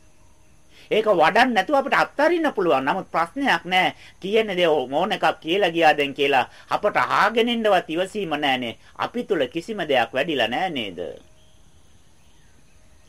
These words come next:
එහෙනම් අපි තුල තියෙන මේ වැරදි අවබෝධයන් අපි වටහාගත්තදී අපේ ප්‍රඥාවට අනුව කියන එක අපට වැටහිලා නෑ.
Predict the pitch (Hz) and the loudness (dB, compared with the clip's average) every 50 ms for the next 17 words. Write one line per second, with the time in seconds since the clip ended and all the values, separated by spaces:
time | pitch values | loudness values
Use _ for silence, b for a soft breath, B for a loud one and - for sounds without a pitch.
0 | - B B B B B B 139 156 220 226 262 254 254 190 135 135 - 226 - | -20 B B B B B B -4 -2 0 2 4 4 4 2 0 -2 -2 -4 -6
1 | - 302 302 269 185 226 247 277 311 302 269 160 139 131 131 165 233 262 294 294 | -4 -2 -2 -2 -2 -4 -4 -4 -2 -2 -2 0 2 2 2 2 2 2 0 0
2 | 208 165 170 208 254 277 277 - 233 185 160 139 127 123 117 98 85 87 92 - | 2 2 2 4 4 4 4 4 4 4 4 2 0 0 0 -2 -4 -6 -14 -20
3 | - - - - - - - - - b b b b b b 139 - 254 247 175 | -20 -20 -20 -20 -20 -20 -20 -20 -20 b b b b b b -4 -2 0 0 0
4 | 139 131 - 214 240 285 285 233 285 294 294 - 247 247 262 233 196 196 247 240 | 0 0 0 0 2 2 2 4 2 2 2 0 0 2 2 2 2 2 2 0
5 | 240 233 180 165 190 233 254 269 262 269 254 247 254 175 165 202 254 269 277 247 | 0 0 0 -2 0 0 0 2 2 4 4 4 2 2 2 2 0 0 -2 -2
6 | 247 294 247 240 226 202 175 - - 254 247 269 247 240 233 233 214 196 175 175 | -2 -2 -4 -2 0 0 0 0 0 0 0 0 0 0 2 0 0 2 2 4
7 | 160 151 147 175 220 254 233 185 | 4 4 4 4 2 0 0 0